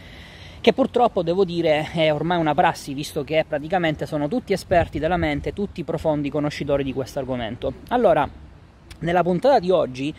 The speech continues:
mi scuserete se sono un po' in movimento, ma, eh, questa puntata viene così, eh, parliamo di, eh, del seguente, della seguente tematica, eh, il gravissimo errore interpretativo secondo il quale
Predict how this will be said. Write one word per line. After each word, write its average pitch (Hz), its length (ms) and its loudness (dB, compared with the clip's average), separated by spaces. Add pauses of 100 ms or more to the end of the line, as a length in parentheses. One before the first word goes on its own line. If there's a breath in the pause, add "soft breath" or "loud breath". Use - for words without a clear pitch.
(240 loud breath)
mi 151 80 -12
scuserete 180 480 -2
se 151 120 -6
sono 151 260 -6
un 147 140 -2
po' 190 180 2
in 165 100 -2
movimento, 139 840 -2 (100)
ma, 143 360 -2 (140)
eh, 135 480 0 (500)
questa 147 220 -6
puntata 143 340 2
viene 135 200 -2
così, 135 360 -6 (640 loud breath)
eh, 156 180 4
parliamo 247 460 2
di, 202 420 -4
eh, 156 220 2
del 175 160 0
seguente, 208 600 0
della 180 160 0
seguente 165 360 -2
tematica, 135 760 -2
eh, 143 240 2
il 160 160 -2
gravissimo 214 640 2
errore 175 240 4
interpretativo 156 760 -4
secondo 180 420 -2
il 196 100 -2
quale 156 520 2